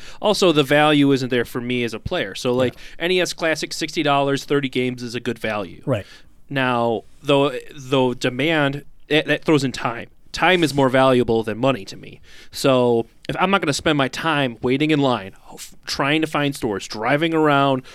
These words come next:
Speaker 1: hoping people have it, when I can just download roms off the internet and play 'em on my computer whenever I wanna play one of those games, or come to see you because you buy 'em all.
Speaker 2: <laughs> That's true.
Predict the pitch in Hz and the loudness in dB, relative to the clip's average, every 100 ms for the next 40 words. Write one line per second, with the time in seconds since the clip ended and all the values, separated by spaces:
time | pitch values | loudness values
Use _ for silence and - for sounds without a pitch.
0 | - - 165 156 147 147 127 156 143 107 | -10 0 2 2 -2 -2 -4 -2 0 -2
1 | 98 - - - 135 143 147 139 - 113 | -6 -10 -14 -2 0 0 -2 -6 -4 0
2 | 143 143 139 135 143 139 139 135 139 185 | 4 4 4 4 2 2 0 0 0 2
3 | 143 123 - - 143 156 151 143 131 139 | 2 0 -2 -6 0 2 2 0 -2 -4
4 | 208 165 143 135 131 135 165 196 107 104 | 0 2 2 2 0 0 -2 -4 -6 -6
5 | 95 92 92 98 95 208 196 233 208 190 | -8 -12 -14 -14 -4 0 0 0 0 -2
6 | 240 262 - 131 180 220 120 98 90 - | 0 0 0 -2 -2 -2 -2 -4 -12 -10
7 | - - - - - 147 - - 123 120 | -2 0 0 -4 -6 -4 -4 -2 -2 -2
8 | - - 135 | -4 -4 -2